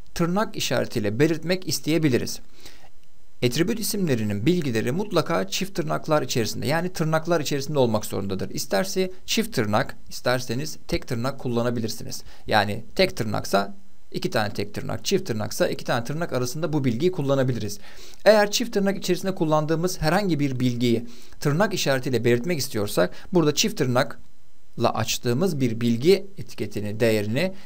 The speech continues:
yine çift tırnakla kullanamayız. Yani örneğin ben Y'yi çift tırnak olarak belirtmek istiyorum. Gördüğünüz gibi burada çift tırnaklar farklı bir, e, yapıyı kendi tanımlaması içerisinde kullanıldığı için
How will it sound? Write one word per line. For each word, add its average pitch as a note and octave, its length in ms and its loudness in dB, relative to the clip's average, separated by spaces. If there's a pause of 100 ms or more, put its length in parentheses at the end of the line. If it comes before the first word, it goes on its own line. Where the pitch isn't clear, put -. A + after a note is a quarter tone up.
(100)
yine C#3+ 320 4
çift - 240 0
tırnakla B2 460 -2
kullanamayız. B2+ 680 2
Yani A#2+ 360 2
örneğin B2+ 480 0 (300)
ben B2 240 0
Y'yi C3+ 380 2
çift - 240 -4
tırnak A2+ 260 -2
olarak B2+ 300 0
belirtmek A#2 340 2
istiyorum. G#2 360 -6
Gördüğünüz D#3 420 2
gibi D3+ 220 0
burada D3 200 -2
çift G3+ 240 -2
tırnaklar B2 460 0 (320)
farklı C#3 460 4
bir, D#3+ 240 0
e, B2+ 60 -2
yapıyı A#2+ 640 2
kendi C3+ 340 2
tanımlaması C3 500 0
içerisinde A#2 380 -2
kullanıldığı C3+ 440 2
için G3 300 -2